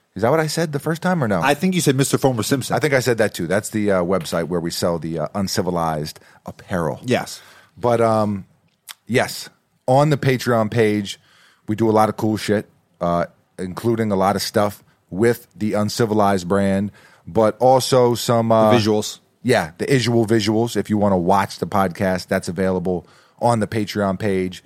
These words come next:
Speaker 1: We do suggested topics, uh, weekly, although we took a few weeks off here.
Speaker 2: Radical sabbatical.
Speaker 1: Yeah, yeah, we took a little radical sabbatical for sure. Uh, we'll talk about that in a second. But lots of cool stuff happen on the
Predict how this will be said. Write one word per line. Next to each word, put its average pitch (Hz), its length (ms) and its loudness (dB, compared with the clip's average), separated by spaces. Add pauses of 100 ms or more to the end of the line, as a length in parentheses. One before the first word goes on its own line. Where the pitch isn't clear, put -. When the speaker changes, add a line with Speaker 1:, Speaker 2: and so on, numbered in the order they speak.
(300)
Speaker 1:
We 104 120 -6
do 107 160 -4
suggested 98 680 -2
topics, - 680 -2 (340)
uh, 90 240 -2
weekly, 131 500 -2
although 90 360 0 (380)
we 117 80 -12
took - 140 -10
a 117 40 -4
few 113 160 -2
weeks 104 240 -2
off 101 220 2
here. 95 300 -2
Speaker 2:
Radical 123 360 2
sabbatical. 98 480 0
Speaker 1:
Yeah, 120 120 4
yeah, 107 140 4
we 98 120 -2
took 127 180 -2
a - 20 0
little 107 180 2
radical 98 360 0
sabbatical 90 460 -4
for 92 100 -10
sure. 90 320 -2 (340)
Uh, 87 80 0
we'll 90 80 -2
talk 107 220 2
about 92 220 0
that 104 180 4
in 85 60 -10
a - 20 -4
second. 95 360 -2 (300)
But - 220 4 (220)
lots 139 280 4
of 139 60 -2
cool 135 200 0
stuff 117 260 2
happen 110 320 0
on 98 180 -2
the 90 140 -6